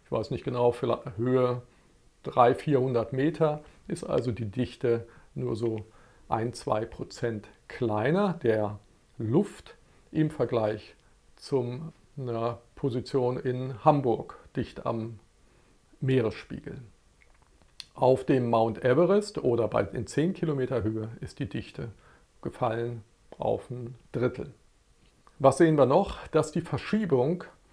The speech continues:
bei höheren Temperaturen so ist, dass die Teilchen mehr Energie haben, deswegen in höherer, äh, in größerer Höhe auch eine höhere Wahrscheinlichkeit haben, dorthin zu kommen.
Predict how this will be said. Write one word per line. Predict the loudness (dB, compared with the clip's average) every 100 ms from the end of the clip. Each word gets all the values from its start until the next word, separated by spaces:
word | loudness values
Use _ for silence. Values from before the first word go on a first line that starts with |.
| _ -14 0
bei | 0 4
höheren | 4 4 4 -2
Temperaturen | 0 -2 -2 -8 -2 2 4 4 0 -8 -18 _
so | -2 4 4
ist, | 4 0 -2 -16 _
dass | -4 -4 -6 -20 -20 -16
die | -2
Teilchen | 6 6 6 -2 -2
mehr | -2
Energie | -2 -6 -4 -4 0
haben, | 2 0 0
deswegen | -2 -2 -4 -4
in | -4 -6 0
höherer, | 2 4 4 4 2 0 -10 -20 _ _ _ -12
äh, | -6 -4 -4 -4 -2
in | -2 2
größerer | 6 6 4 2 -2 0
Höhe | 0 0 -2 -4
auch | 2 4 2 0
eine | -4 -4
höhere | 0 4 4 4
Wahrscheinlichkeit | 0 -2 -4 -4 -4 -6 -4 -4
haben, | -2 -6 -6
dorthin | -4 -4 0 -2
zu | -2 -12
kommen. | -12 -14